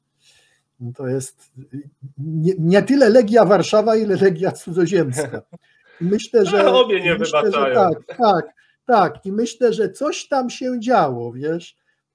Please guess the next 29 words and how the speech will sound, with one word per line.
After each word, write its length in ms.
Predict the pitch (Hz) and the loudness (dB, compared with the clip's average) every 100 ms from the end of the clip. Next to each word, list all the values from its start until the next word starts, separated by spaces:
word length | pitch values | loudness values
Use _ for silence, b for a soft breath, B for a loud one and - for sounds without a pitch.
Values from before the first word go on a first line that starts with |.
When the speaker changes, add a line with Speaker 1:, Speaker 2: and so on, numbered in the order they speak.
| 180 | -12
Speaker 1:
Myślę, 360 | 226 226 233 | -12 -6 -6
że 140 | 226 214 | -4 -6
wagnerowcy 680 | 220 196 214 220 220 - | -6 -8 -6 -6 -8 -14
wrócili 580 | 190 208 226 254 233 220 | -10 -8 -8 -8 -10 -8
do 160 | 196 202 | -6 -4
domu 380 | 214 220 214 196 | -4 -4 -8 -10
w, 260 | - 226 165 185 185 208 170 | -12 -12 -12 -14 -14 -16 -20
w, 100 | - 190 190 196 190 | -12 -10 -4 -2 -2
w 40 | 185 | -4
składzie 600 | - 214 208 190 208 202 b b b | -12 -6 -4 -4 -6 -6 b b b
takim, 460 | 208 196 214 214 208 202 | -8 -8 -10 -8 -8 -8
y, 120 | 190 | -8
trochę, 460 | 190 226 226 226 214 | -6 -8 -6 -6 -8
ja-, 140 | 175 214 | -10 -10
tak 240 | 214 - | -10 -8
jakby 280 | 226 196 208 | -10 -8 -10
zmniejszonym, 920 | 202 220 220 214 - 208 131 127 165 | -8 -6 -6 -6 -4 -4 -4 -8 -10
umniejszonym 960 | 202 202 208 202 202 170 135 117 113 110 _ _ _ _ | -8 -6 -6 -6 -6 -6 -6 -8 -16 -20 _ _ _ _
wybitnie. 640 | 143 135 120 _ 113 107 _ _ _ _ _ _ | -16 -14 -18 _ -20 -20 _ _ _ _ _ _
Tam 140 | 175 | -12
jest 120 | 175 | -12
jeszcze 240 | 190 - 214 | -14 -14 -12
inna 340 | 226 123 110 _ _ - | -12 -12 -16 _ _ -20
interesująca 800 | 110 120 110 - 107 101 - | -14 -12 -12 -14 -18 -18 -20
sprawa. 420 | 110 _ 110 90 98 _ _ _ 107 104 104 123 _ _ _ _ _ _ _ _ | -20 _ -20 -20 -20 _ _ _ -20 -20 -20 -20 _ _ _ _ _ _ _ _
Wagnera 440 | 120 165 180 220 208 | -8 -6 -6 -6 -6
już 260 | 208 - | -6 -10
nie 120 | 135 90 | -14 -14
ma, 140 | - | -18